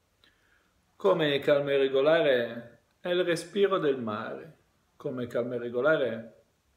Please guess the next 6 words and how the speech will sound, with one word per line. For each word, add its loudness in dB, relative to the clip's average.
è -6
il 2
respiro 0
dell'universo. -4
E -8
adesso, 0